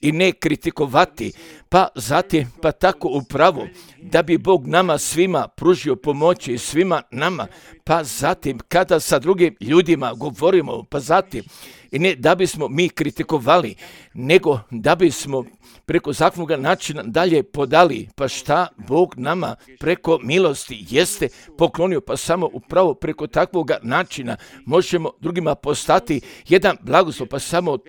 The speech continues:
tako moći će Božje djelo i koda ove božanske ljubavi doći do završetka, pa zatim, pa ako ovdje koda uvodne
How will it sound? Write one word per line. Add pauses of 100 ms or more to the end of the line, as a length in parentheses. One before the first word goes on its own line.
(140)
tako
moći
će
Božje (480)
djelo (300)
i
koda (100)
ove
božanske
ljubavi (420)
doći
do
završetka,
pa
zatim,
pa
ako
ovdje (320)
koda
uvodne